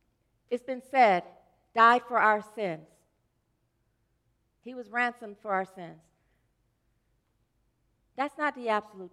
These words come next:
truth. That's, that's not the truth. I was thinking about this. If God wouldn't let Abraham sacrifice his son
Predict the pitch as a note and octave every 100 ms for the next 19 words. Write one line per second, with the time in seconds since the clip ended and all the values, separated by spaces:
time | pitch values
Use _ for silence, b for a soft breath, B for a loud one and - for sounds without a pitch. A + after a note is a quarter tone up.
0 | - F3+ D#3 G#3+ G#3+ A3+ A3 A#3+ A3+ F#3+
1 | - E3 D#3+ _ _ _ _ A#3+ B3 -
2 | C#4 A#3+ G#3 F3+ E3+ F3 D#3 D#3+ _ _
3 | _ _ _ _ _ _ _ _ _ _
4 | - A3 G3 B3+ E4+ F4+ D4+ C#4 C4 A#3+
5 | A#3 B3 B3 A3+ G#3+ F3+ D#3+ E3 _ _
6 | _ _ - B3 B3 - G#3 G3+ F#3+ -
7 | A#3 E3+